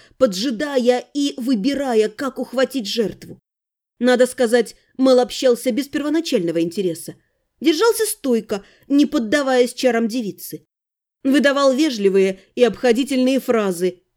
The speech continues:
не более. Дочка дипломата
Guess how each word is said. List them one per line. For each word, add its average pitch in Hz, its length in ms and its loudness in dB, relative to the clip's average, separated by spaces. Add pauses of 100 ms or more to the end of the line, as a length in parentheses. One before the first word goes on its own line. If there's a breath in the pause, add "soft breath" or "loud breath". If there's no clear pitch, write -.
не 294 200 2
более. 170 440 -6 (540)
Дочка 277 400 0
дипломата 285 680 0